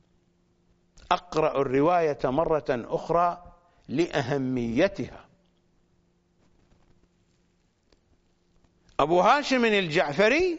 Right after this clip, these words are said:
يقول: سألت أبا الحسن الرضا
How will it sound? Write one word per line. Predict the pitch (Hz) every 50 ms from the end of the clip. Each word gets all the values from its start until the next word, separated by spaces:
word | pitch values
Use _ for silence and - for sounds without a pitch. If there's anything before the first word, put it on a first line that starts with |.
| - -
يقول: | 190 214 - - 277 247 180 123 92 - - - - - _ _ _ _ _ _ _ _ _ _ _ _ _ _ _ _ _ _ _ _ _ _ _ _ _ _ _ _ _ _ _ _ _ _ _ _ _
سألت | - - - 240 240 269 302 320 302 226 - 254 262 285 311 349 349 320 - - - _ - - -
أبا | 208 202 214 214
الحسن | 214 185 165 - - 277 277 - 262 262 254 247
الرضا | 240 233 226 240 262 214 175 120 -